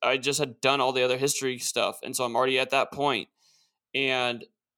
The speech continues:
you can kinda just push forward because no one in your class, 'cause it's just you, is holding you back.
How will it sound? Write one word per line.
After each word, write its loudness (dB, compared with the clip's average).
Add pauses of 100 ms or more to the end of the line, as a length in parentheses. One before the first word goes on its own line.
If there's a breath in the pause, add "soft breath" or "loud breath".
(480)
you -8
can -12
kinda 2
just -6
push 0
forward 4
because -2
no 0
one 0
in -6
your -4
class, 0
'cause -10
it's -12
just -2
you, -2
is -2
holding -6
you -8
back. 0